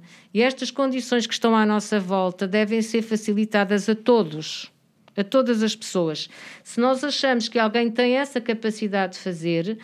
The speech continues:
vamos tentar dar condições para aquilo que ele se constitua, se faça, se realize,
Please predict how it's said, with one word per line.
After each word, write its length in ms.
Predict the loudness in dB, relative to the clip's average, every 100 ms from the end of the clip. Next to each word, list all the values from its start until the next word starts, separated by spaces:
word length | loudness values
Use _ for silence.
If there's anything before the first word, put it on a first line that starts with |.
| -14 -20 -20 -8
vamos 280 | -2 -2 -2
tentar 480 | -2 -2 2 2 2
dar 300 | 2 2 0
condições 680 | 0 0 2 0 2 2 2
para 140 | -2
aquilo 300 | -2 -2 -4
que 140 | -2 -2
ele 80 |
se 280 | -2 -8 -16 -20 _ _ _ _ _ _ _ -10
constitua, 800 | -10 -8 -6 -2 0 2 2 0
se 180 | -4 -8
faça, 580 | 0 2 2 0 -4 -4
se 180 | -4 -2
realize, 720 | 2 2 4 4 2 -2 -6